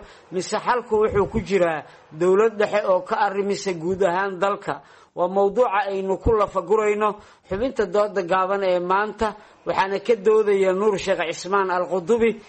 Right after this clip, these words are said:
iyo Cismaan Cali Kiimiko oo labaduba ka tirsan aqoon-yahanada Soomaaliyeed ee ku sugan magaalada Muqdisho.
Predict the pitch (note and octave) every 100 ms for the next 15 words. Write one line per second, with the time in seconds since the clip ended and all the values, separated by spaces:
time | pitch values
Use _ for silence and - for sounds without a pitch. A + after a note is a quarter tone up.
0 | - - F#3 F#3+ F#3 - F3+ - F#3+ G#3+
1 | G3 E3 G3+ F#3 F3 G3+ G#3 F#3 E3+ G3
2 | F3+ F3+ - - _ - F#3+ G3+ G3+ A#3+
3 | A3 G3+ G3+ A3 G#3+ A3 - A3+ A3 A3
4 | _ F3 E3 G3+ G3+ F#3+ G3 A3 G3+ -
5 | F#3+ F3+ F3+ F3+ F#3+ G#3 F#3 F#3 F3+ A3+
6 | A3+ G#3+ G#3+ F#3+ F#3 F#3+ F#3+ G3+ F#3 E3
7 | E3+ G3+ -